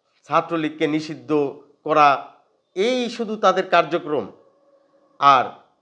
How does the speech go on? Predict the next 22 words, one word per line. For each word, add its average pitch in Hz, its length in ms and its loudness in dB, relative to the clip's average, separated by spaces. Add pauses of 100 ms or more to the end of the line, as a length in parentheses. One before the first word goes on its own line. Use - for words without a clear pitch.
(140)
এই 226 240 2
যেই 190 280 2
ছাত্রদের 185 500 -4
কাঁধে 175 240 2
ভর 165 260 0
করে 190 220 -2
তারা 190 460 2 (520)
সরকারে 214 460 4
আসলো, 156 380 2 (920)
সেই 220 240 2
ছাত্রদের 180 840 0 (380)
নিয়ন্ত্রণ 175 480 0
করার 165 340 2
দায়িত্ব 147 300 0
তাদের 156 360 0
উপরে 160 440 -6 (320)
বার্তায় 139 600 0
না, 139 360 0 (1000)
সেই 127 220 -10
জায়গায় 135 340 4
তারা 160 200 4
ব্যর্থ। 180 380 2